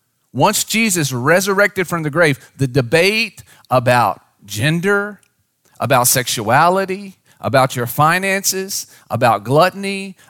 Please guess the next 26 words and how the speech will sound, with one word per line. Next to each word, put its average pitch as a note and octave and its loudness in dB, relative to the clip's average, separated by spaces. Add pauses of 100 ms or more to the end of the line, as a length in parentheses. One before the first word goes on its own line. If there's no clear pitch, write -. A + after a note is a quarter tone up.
about A#2+ 0
pride, F#3 2
about B2 -2
your A2 -4
lying, F#3+ 2
about C3 0
whatever E3 2
sinful F3+ 0
lifestyle, F3+ 2
lifestyle, F3 2
life D#3+ 2
choices E3+ -4
that C3 -2
you D3 -4
want F3 -4
to E3 -4
make, F3+ -2
the C#3 -2
debate D3+ 0
on C3+ -2
life D#3 2
and C3 -4
righteousness F#3+ 0
was C#3+ 0
settled. E3+ 2
It. E2 -10